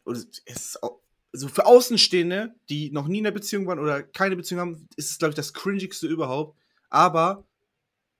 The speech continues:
eigentlich ist es das gar nicht. Also meine Freundin ist jetzt seit zwei Wochen nicht da und ich vermisse sie wirklich extrem. So, weißt du,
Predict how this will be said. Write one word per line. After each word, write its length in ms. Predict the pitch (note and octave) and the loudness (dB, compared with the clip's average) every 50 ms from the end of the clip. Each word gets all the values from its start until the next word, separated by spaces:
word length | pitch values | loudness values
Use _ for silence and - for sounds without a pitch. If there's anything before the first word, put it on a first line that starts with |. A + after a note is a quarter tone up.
| _ _ _ _ _ _ _ _ _ _ _ _ - | _ _ _ _ _ _ _ _ _ _ _ _ 0
eigentlich 280 | C#3 E3 F#3 G3 F#3 G3 | 2 2 2 2 -2 -4
ist 120 | F#3 E3 | -4 -6
es 120 | E3+ D3 - | -6 -4 -4
das 200 | C3 A#2+ - - | -6 -6 -6 -6
gar 160 | A2+ A2 G#2+ | -8 -8 -8
nicht. 200 | G2+ A2 - - | -8 -12 -6 -4
Also 180 | B2+ C3+ B2+ B2+ | -4 -4 -4 -4
meine 160 | C3 C#3+ C#3+ | -6 -4 -4
Freundin 240 | - F3 F3+ F3+ F3 | -2 -2 -2 -2 -2
ist 80 | E3+ | -6
jetzt 120 | D3+ D3+ - | -10 -10 -8
seit 160 | D3 C3 C3 | -8 -8 -6
zwei 220 | - F3+ F3+ F#3 | -2 -2 -2 0
Wochen 480 | E3 E3+ D3 D#3+ D#3+ D#3 D#3 D3+ - _ | 0 -4 -4 -6 -10 -12 -12 -14 -16 _
nicht 260 | - C#3 B2+ - - C3+ | -10 -10 -10 -8 -2 0
da 180 | B2 C3 D#3+ | 0 2 0
und 180 | F3+ B2+ A#2+ B2+ | -2 -4 -8 -10
ich 160 | A#2 - - | -12 -12 -14
vermisse 300 | - D3 C#3 C#3+ D3+ D3 | -12 -10 -8 -6 -6 -8
sie 160 | - C#3 B2 B2+ | -10 -12 -10 -8
wirklich 260 | C3+ C#3 - - - | -8 -10 -10 -10 -12
extrem. 540 | - - - - - C#3 C3 B2 G#2+ G#2 - | -12 -12 -12 -10 -6 -4 -2 -2 -4 -6 -12
So, 240 | - - - B2 | -18 -18 -18 -14
weißt 260 | B2 A2+ A#2 A#2 - - | -10 -10 -10 -8 -8 -6
du, 220 | A#2+ A2+ A2 A2 | -6 -6 -6 -8